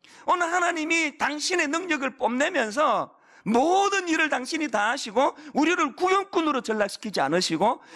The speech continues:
그 놀라운 신적인 능력을 베푸시는 현장에 나 같은 초라한 인간을 동력자로 불러주시는 거예요. 우리 동업하자. 이게 제가 왜 은혜인지 아십니까?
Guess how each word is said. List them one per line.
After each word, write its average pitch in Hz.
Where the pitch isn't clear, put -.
그 359
놀라운 359
신적인 269
능력을 240
베푸시는 208
현장에 190
나 -
같은 440
초라한 294
인간을 226
동력자로 269
불러주시는 160
거예요. 110
우리 254
동업하자. 233
이게 269
제가 285
왜 254
은혜인지 247
아십니까? 185